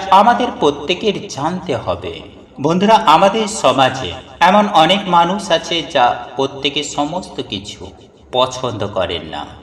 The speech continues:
ঠিক তেমনি আমাদের সমস্ত দেবদেবী সমস্ত রকম ফুল পছন্দ করেন না। তাই দেবদেবীর পছন্দসই ফুল ও ফল আমাদের দিতে হবে।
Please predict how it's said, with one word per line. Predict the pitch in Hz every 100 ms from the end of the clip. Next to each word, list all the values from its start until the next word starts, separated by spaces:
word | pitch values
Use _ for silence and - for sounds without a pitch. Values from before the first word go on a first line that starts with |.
| - - -
ঠিক | 175 175 180
তেমনি | 190 196 247 196 95 - - - -
আমাদের | 151 165 170 165
সমস্ত | - 160 175 202 - 127
দেবদেবী | 117 101 - 85 73 73 69 - - -
সমস্ত | 131 127 147 139 156
রকম | 151 147 156 143
ফুল | - 131 147 -
পছন্দ | 117 104 - 113 113 110 101
করেন | 87 82 82 80
না। | 76 - - - - -
তাই | 123 117 110 107
দেবদেবীর | 110 113 - 123 127 131
পছন্দসই | 123 123 - 139 147 147 - 85 80 -
ফুল | - 131 139 147 143
ও | 143 143
ফল | 143 - 90 - - - -
আমাদের | 123 123 135 - 107
দিতে | 101 104 113
হবে। | 92 85 80 82